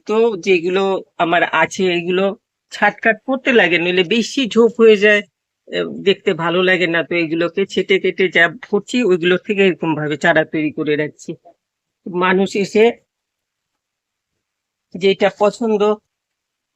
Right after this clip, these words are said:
জানতে পারে যখন, আমার তো আগে মানুষ জানতে পারেনি, এখন কিছু কিছু লোক জেনেছে, তো এখন আসছে। এই যেমন এইগুলো, এইরকম, এ-, এইগুলো ইচ্ছে করলে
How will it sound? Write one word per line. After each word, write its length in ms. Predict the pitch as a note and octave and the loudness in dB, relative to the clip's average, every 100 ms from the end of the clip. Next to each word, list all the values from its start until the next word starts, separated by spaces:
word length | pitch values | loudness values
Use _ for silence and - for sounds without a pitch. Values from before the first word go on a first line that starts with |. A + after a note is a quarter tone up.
| _ _ _ _ _ D#3+ | _ _ _ _ _ -4
জানতে 380 | G3 G#3+ A3 B3+ | 2 2 2 0
পারে 220 | A#3+ A#3 | 2 2
যখন, 340 | A#3 A#3+ A3+ A#3 A#3 _ _ _ | 2 0 0 -4 -6 _ _ _
আমার 280 | - G#3 A3+ A3+ | -2 2 2 0
তো 100 | - A#3 G#3+ - | 0 0 0 -4
আগে 320 | F#3 F#3+ A#3 A#3+ | 0 2 4 4
মানুষ 320 | G#3+ G3+ G#3+ F#3+ | 4 4 4 4
জানতে 320 | A3 G#3+ A3+ | 2 2 4
পারেনি, 420 | A3 A3 G3+ G3 G3+ - | 4 4 6 6 4 4
এখন 340 | G3 - A#3 C4+ - _ _ | 0 4 6 4 0 _ _
কিছু 240 | - A#3 C4 | -6 -4 -2
কিছু 260 | C4 - C4 C4 A#3 | -4 -4 0 0 0
লোক 220 | A3 A3+ A3+ | 2 2 0
জেনেছে, 460 | F3+ G#3+ A3+ A#3 C4+ | 0 2 2 2 -2
তো 160 | C4 B3+ A3+ G3+ E3 D#3+ | -2 0 2 2 0 -2
এখন 280 | F#3+ F3 G3 F#3+ F3 | -4 -2 0 0 0
আসছে। 320 | F3 - G3+ | -4 0 4
এই 100 | F#3+ | 4
যেমন 260 | F#3 F3+ F3+ | 4 2 4
এইগুলো, 360 | F#3 E3 F3 E3 - _ _ _ _ - | 2 2 2 0 -2 _ _ _ _ -2
এইরকম, 420 | G#3 F#3+ G3 G3+ - _ _ _ G3+ | 4 4 6 4 0 _ _ _ 4
এ-, 220 | G3 - _ - | 6 4 _ 4
এইগুলো 420 | A3+ G3+ A#3 A#3+ A#3 A3 A3 - | 4 6 6 8 8 6 4 2
ইচ্ছে 220 | G#3 G#3+ | 0 0
করলে 320 | G3 G3+ F#3+ | 4 4 6